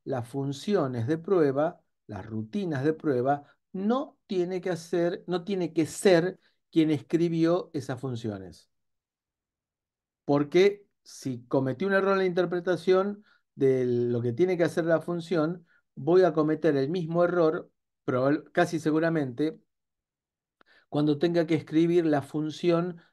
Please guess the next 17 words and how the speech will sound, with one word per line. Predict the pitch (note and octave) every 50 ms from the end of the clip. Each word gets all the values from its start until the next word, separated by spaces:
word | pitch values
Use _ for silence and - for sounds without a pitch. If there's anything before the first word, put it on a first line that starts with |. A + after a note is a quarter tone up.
| _ _
de | D#3+ D#3 E3+ D#3+
prueba | E3 E3 E3 E3+ E3+ E3 D#3+ D#3
de | C#3+ C#3
esa | C3+ C#3 C3+ A#2+
función. | A#2+ A#2 A2+ G#2+ - - E2+ - - _ _ _ _ _ _ _ _ _ _ _ _ _ _ _ _ _ _ _ _ _ _ _ _ _ _ _ _ _ _ _ _ _ _ _ _ _ _ _ _ _ _ _ _ _ _ _ _ _ _ _ _ _ _ _ _ _
Entonces, | - A2+ G#2+ A#2 A#2 A2+
cuando | - C#3+ C3+ C#3 C#3 D#3+ F3+
hablo | A3 B3+ B3+ B3 A3
yo | F#3 F3+ G3+ F#3+ E3+ D3+ - - _ _ _ _ _ _
de, | A#2 A#2 B2+ B2 A#2+ A2+
de, | G#2+ A2+ A2 A2 G#2+ G2+
de, | G2+ G#2+ A2 A2 - _
de | - A#2+ B2 -
estas | F3+ E3+ - - D3+ - -
técnicas | _ F#3 F3 C#3+ C3 B2 A#2+ A2+ A2 C3+ B2+ C#3 C#3 - _ _ _ _ _ _ _ _ _ _ _
de, | _ D3 B2+ B2 A#2+ A2+
de, | A2 A2+ A2 A2 G#2 G2+ G2+ G#2